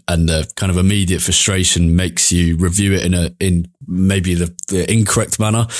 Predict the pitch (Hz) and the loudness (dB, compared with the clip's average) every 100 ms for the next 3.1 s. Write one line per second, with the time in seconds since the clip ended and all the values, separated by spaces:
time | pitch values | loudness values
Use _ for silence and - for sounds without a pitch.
0 | - - - - 87 - 85 - 85 87 | -10 -10 -12 -8 -4 -2 -2 0 -2 0
1 | 82 82 80 73 101 90 85 85 87 87 | -2 -2 -2 0 0 0 0 0 0 0
2 | 82 87 87 82 82 82 82 - 85 85 | 0 0 2 2 2 0 0 0 0 -2
3 | 78 | -4